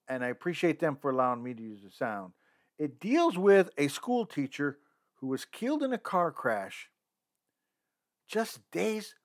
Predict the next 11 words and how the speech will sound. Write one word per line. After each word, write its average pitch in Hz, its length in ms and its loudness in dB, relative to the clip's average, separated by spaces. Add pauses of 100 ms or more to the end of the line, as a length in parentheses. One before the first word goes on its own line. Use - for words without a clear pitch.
(120)
before 165 720 -12
the 139 80 -16
school 196 560 -10
season 160 800 -10 (320)
or 120 320 -2 (200)
the 110 100 -6
twenty 160 340 -4
twenty-three 160 960 -4
twenty-four 160 720 -4
school 147 600 -4 (800)
season 131 720 -6